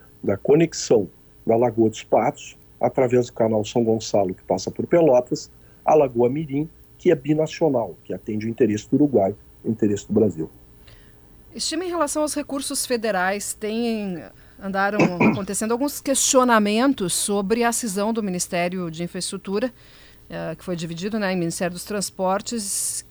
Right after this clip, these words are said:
Speaker 2: que ficou com orçamento pra colocar em hidrovias,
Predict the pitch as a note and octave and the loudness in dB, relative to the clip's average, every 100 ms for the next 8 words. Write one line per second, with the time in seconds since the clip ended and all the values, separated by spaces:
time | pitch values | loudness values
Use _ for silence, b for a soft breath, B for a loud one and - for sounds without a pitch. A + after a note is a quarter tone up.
0 | - C4+ C#4 - A#3 A#3 A#3+ A3 A3 G#3+ | -4 -2 0 4 4 4 4 4 4 2
1 | G#3 G#3+ D4 D#4 G#3+ F#3+ E3 D#3+ - - | 4 2 2 0 0 2 2 -2 -10 -20
2 | - - G#3 F#3+ F#3+ F#3+ F#3+ F3+ F#3+ D#3+ | -20 -4 -2 0 2 2 0 0 -2 -2
3 | F#3+ C#4 - | -2 -2 -2